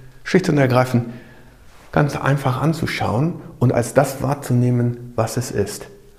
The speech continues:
Ein Problem, das eine Lösung braucht. Nicht mehr und nicht weniger. Und wir haben angefangen, uns zusammenzusetzen und zu überlegen, okay, wie könnte man das Problem lösen? Die Ingenieure wieder dazu geholt, eine Planung gemacht,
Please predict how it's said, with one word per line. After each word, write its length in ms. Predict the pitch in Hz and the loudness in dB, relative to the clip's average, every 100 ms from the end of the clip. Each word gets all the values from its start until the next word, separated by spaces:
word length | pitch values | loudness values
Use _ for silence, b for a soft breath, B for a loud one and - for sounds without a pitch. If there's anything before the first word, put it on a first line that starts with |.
| - | -6
Ein 180 | 107 104 | -4 -2
Problem, 760 | - 95 120 190 185 - - - | -2 0 4 4 2 -4 -8 -4
das 200 | 127 - | -4 -2
eine 220 | 131 127 | 0 4
Lösung 420 | 127 123 107 98 | 6 6 4 -2
braucht. 440 | - 82 82 - - b b b b - | -6 -8 -10 -14 -18 b b b b -6
Nicht 180 | 113 - | -4 0
mehr 180 | 135 135 | 2 2
und 140 | 120 | 2
nicht 180 | 123 120 | 0 -2
weniger. 440 | 95 92 85 90 - - - - _ _ _ - _ _ _ _ _ _ - - | -4 -4 -6 -8 -14 -20 -20 -20 _ _ _ -20 _ _ _ _ _ _ -20 -2
Und 120 | 117 | 2
wir 120 | 110 | 4
haben 140 | 113 | 4
angefangen, 640 | 107 131 135 - 135 135 131 - | 2 0 0 -2 -2 -2 -4 -4
uns 180 | 120 - | -4 -4
zusammenzusetzen 840 | 104 117 127 127 127 123 127 127 B B B - | -2 -2 0 0 0 0 -2 -2 B B B -6
und 120 | 101 | -4
zu 120 | - | 0
überlegen, 360 | 107 104 120 120 | 2 4 4 2
okay, 260 | - 117 | 0 0
wie 80 | 107 | 0
könnte 220 | 113 113 | -2 -2
man 140 | 104 101 | -4 -4
das 120 | 95 | -6
Problem 440 | - 98 92 92 98 | -8 -4 -2 0 2
lösen? 640 | 160 180 160 156 151 - | 4 4 4 2 0 -4
Die 60 | - | -2
Ingenieure 500 | 104 107 117 151 143 | 0 0 2 2 4
wieder 140 | 131 | 4
dazu 320 | 120 120 - 151 | 4 0 -6 -4
geholt, 500 | - 135 127 127 123 | 2 4 6 4 2
eine 300 | - - - | -4 -10 -10
Planung 440 | - 123 139 143 | -4 0 2 2
gemacht, 320 | 135 123 127 | 2 2 0